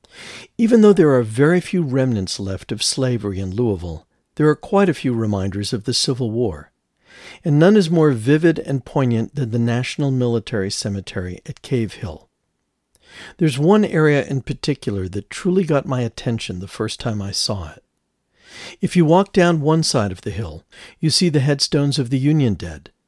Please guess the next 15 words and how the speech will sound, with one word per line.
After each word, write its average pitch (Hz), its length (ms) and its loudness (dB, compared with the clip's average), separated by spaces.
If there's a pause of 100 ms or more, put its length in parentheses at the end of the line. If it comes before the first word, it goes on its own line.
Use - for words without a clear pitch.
(480)
and 151 140 2
on 147 80 4
the 147 140 4
other 170 180 4
side, 127 480 -2 (220)
the - 100 -8
Confederates. 95 920 -4 (1000)
But 180 80 0
if 190 140 0
you 202 80 2
look 226 220 0
closer, - 600 0 (380)
another 147 380 4
story 123 360 -2
emerges 101 680 -4